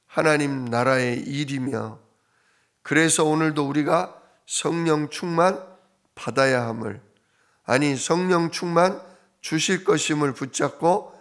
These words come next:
기도할 수 있도록 하나님 축복하여 주시옵소서. 이것으로 우리가 이십사 시 정말 마음에 담고 일하며 기도하며 헌신할 때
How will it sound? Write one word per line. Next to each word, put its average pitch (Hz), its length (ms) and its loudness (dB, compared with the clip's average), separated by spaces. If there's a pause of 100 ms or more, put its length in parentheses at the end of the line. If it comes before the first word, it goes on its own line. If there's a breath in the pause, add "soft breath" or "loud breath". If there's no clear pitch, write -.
(260 loud breath)
기도할 120 480 -2
수 - 180 -8
있도록 156 580 -2 (240 loud breath)
하나님 110 380 -8
축복하여 139 880 0 (280 loud breath)
주시옵소서. - 1040 -4 (560)
이것으로 175 580 2
우리가 156 480 2 (280 loud breath)
이십사 156 680 -2
시 147 460 -4 (340 soft breath)
정말 156 340 2
마음에 160 460 8
담고 156 640 2 (200 loud breath)
일하며 156 720 2
기도하며 147 680 0
헌신할 143 720 -4
때 120 280 -6